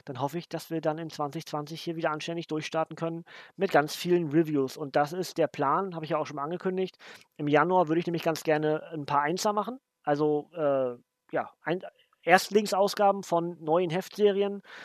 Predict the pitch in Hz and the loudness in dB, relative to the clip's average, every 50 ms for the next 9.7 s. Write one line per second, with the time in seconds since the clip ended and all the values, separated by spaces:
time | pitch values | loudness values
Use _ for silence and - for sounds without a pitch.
0 | - - _ _ _ 180 170 165 160 151 - 160 156 151 151 151 147 143 143 - | -20 -20 _ _ _ 4 6 6 6 6 2 0 0 0 0 -4 -6 -8 -10 -14
1 | _ _ _ _ _ - 160 151 202 214 170 151 202 233 - - 220 214 - 208 | _ _ _ _ _ -8 -2 0 2 0 2 0 -2 -2 0 -2 -4 -4 -4 -4
2 | 202 196 185 175 190 190 175 185 185 185 175 175 185 190 196 175 175 170 160 156 | -4 -2 2 4 4 4 4 2 0 0 0 0 2 2 2 2 2 0 -2 0
3 | 165 180 190 196 190 202 202 - - - - - - _ 170 156 160 160 156 156 | 0 2 2 2 2 0 -2 -8 -18 -20 -20 -20 -10 _ 0 2 2 2 0 -4
4 | 156 156 - _ _ 156 151 - 156 160 160 160 160 - - - - 160 147 147 | -8 -10 -14 _ _ -6 -2 2 4 4 4 4 0 -6 -14 -6 -2 0 2 4
5 | 156 147 165 170 160 156 147 - - 156 160 156 151 156 147 147 - - - _ | 2 2 2 4 4 4 4 2 0 -2 -2 0 2 4 4 4 2 -2 -12 _
6 | _ _ _ - 151 139 - - - _ _ - 135 135 143 139 - 151 127 120 | _ _ _ -4 -4 -4 -4 -12 -14 _ _ 0 0 0 2 2 0 2 2 2
7 | 117 110 101 95 _ _ _ _ 120 127 135 135 127 117 110 104 - - _ _ | 0 -2 -4 -10 _ _ _ _ -2 -2 -2 -2 -2 -6 -8 -10 -12 -20 _ _
8 | _ 127 131 175 196 170 156 156 147 147 135 135 131 131 131 143 151 139 135 135 | _ -4 -4 -4 -4 -4 -8 -4 -4 -4 -4 -4 -6 -6 -6 -6 -4 -4 -4 -2
9 | 131 135 - - 135 131 120 117 120 110 - 117 110 | -4 -6 -4 -4 -4 -4 -4 -8 -12 -10 -8 -8 -8